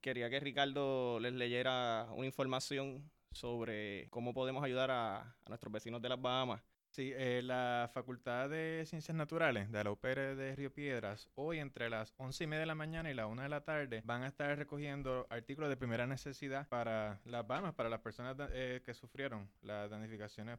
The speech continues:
Speaker 2: por el huracán. Eh, y si no puedes llevar esos artículos, pues, a esa hora, puedes coordinar con la asociación a través de apremedicapr arroba gmail punto com.
Speaker 1: Muchas gracias, Ricardo.
Speaker 2: Claro.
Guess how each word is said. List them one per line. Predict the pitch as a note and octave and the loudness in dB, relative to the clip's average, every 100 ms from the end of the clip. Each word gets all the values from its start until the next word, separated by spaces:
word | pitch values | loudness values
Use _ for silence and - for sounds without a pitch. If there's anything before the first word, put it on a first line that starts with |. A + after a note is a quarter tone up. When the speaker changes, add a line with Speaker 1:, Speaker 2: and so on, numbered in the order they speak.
| - | -8
Speaker 2:
por | B2 B2+ | -4 -2
el | B2+ | -2
huracán. | B2+ C3 D3 B2 B2 | -4 -4 -4 -4 -4
Eh, | A#2+ A#2+ A#2+ A#2 A#2 A2 | -2 0 0 -2 -2 -6
y | B2 | -8
si | - B2+ | -6 -4
no | B2+ B2+ C3+ D3+ D3+ - | -2 -2 -2 -2 -4 -2
puedes | D#3 D#3 C3+ | 0 0 0
llevar | D3+ D3+ | 2 2
esos | D#3 D3+ | 2 0
artículos, | D#3 D#3 D3 D3+ - | -2 -2 -2 -2 -2
pues, | D3+ | 0
a | D3+ | 0
esa | D3 F3 | 0 -2
hora, | G#3 D3+ | 0 0
puedes | - B2+ C#3+ D3+ | 0 0 0 0
coordinar | - C#3 C3+ D3 B2+ A#2+ - | 4 6 6 6 6 4 0
con | A2+ | 0
la | A2+ A2 | 2 2
asociación | - A2+ A2 A#2 F#3 D3+ C#3 - | 0 -6 -8 -6 -6 -4 -6 -6
a | A#2+ | -4
través | A#2 B2+ E3 C#3+ B2+ | -2 0 0 -2 -4
de | B2 A2+ | -4 -2
apremedicapr | A#2+ - D3+ D3+ E3 E3+ D#3 C#3+ C#3 C#3 D3 E3+ E3 - | -4 -2 -2 0 0 0 0 -2 0 0 4 6 4 4
arroba | A#2 B2+ C#3+ A#2+ | 2 2 2 2
gmail | A2+ C#3+ D3 D3 | 0 -2 0 -2
punto | C#3 A2+ A2 A2 | -2 -4 -2 -4
com. | F2 E2+ - | -4 -10 -12
Speaker 1:
Muchas | A#2+ B2+ | -6 -4
gracias, | A2 A2 | -2 -4
Ricardo. | A2+ A2 A2+ A2+ - | -2 0 0 -2 -4
Speaker 2:
Claro. | F2+ G2 | -12 -12